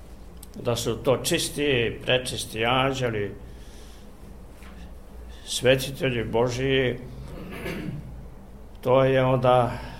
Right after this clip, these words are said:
poziv našoj savesti, našim srcima da i sebe udostojimo, upriličimo tome zboru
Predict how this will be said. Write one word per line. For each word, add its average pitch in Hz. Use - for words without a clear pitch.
poziv 123
našoj 120
savesti, 123
našim 123
srcima 123
da 113
i 117
sebe 123
udostojimo, 117
upriličimo 117
tome 127
zboru 113